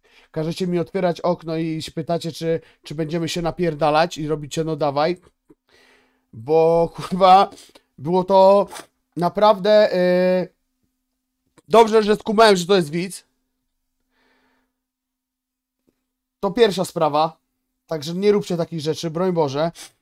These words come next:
Bo to jest najgłupsza, kurwa, rzecz, jaką można zrobić. Druga sprawa.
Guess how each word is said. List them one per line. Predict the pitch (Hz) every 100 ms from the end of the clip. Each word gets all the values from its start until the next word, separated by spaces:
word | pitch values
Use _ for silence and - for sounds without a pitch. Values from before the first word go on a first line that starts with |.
| _ -
Bo | 147 151
to | 170
jest | 165 160
najgłupsza, | 170 160 175 202
kurwa, | 190 190 175
rzecz, | 170 170
jaką | 165 180
można | 170 156 165
zrobić. | 156 143 151 170 _ _ _ _ _ _ _ _ _ _ _ _ _ _
Druga | 147 208 254 233
sprawa. | - 214 175 170 175